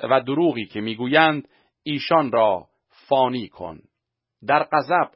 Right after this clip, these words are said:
فانی کن تا نیست گردند و بدانند که خدا در یعقوب تا اقصای زمین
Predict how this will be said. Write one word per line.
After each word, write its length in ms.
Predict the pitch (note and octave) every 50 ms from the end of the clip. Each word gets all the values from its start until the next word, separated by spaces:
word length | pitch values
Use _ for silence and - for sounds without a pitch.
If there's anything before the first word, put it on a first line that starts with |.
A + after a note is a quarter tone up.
| _ _ _
فانی 320 | - A#2 A2 G2+ G#2 G#2
کن 280 | F#2+ - G#2+ A2 G#2 G2
تا 260 | - - A#2+ B2+ B2
نیست 440 | A#2+ C3 D3 D#3 B2 - - - -
گردند 520 | F#2+ F#2+ F#2+ F#2 F2 G2+ G2+ G2 F2+ F2 _ _ _ _ _ _ - -
و 120 | A2 A#2+
بدانند 560 | A2 D#3 F3+ F3+ F3+ E3 D3 C3+ B2 A#2 G#2
که 140 | - - A#2+
خدا 520 | - - B2+ C#3+ D3 F3+ G3 G3+ G3 F3+ _ _ _ _ _ _ G#2 G#2
در 260 | C3 C3 B2 - - _
یعقوب 680 | - G#2+ A#2 A#2+ - - - - - D#3 D#3 D3 C3 - _ _ _
تا 260 | - B2 B2 A2+ - -
اقصای 500 | A2+ - - - - - A2+ G#2 G2 G2+
زمین 580 | F#2 D#2+ - G#2 G2+ G#2+ B2 B2+ A#2 G2 D#2